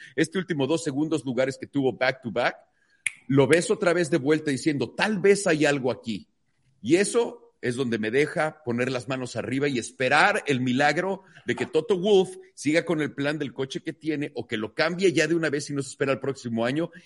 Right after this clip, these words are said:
y que nos dé un gran cierre de temporada. Es lo que yo le pido a los dioses de Mercedes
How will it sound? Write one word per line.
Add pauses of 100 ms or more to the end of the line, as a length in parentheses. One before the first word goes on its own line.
y
que
nos
dé
un
gran
cierre
de
temporada.
Es
lo
que
yo
le
pido
a
los
dioses
de
Mercedes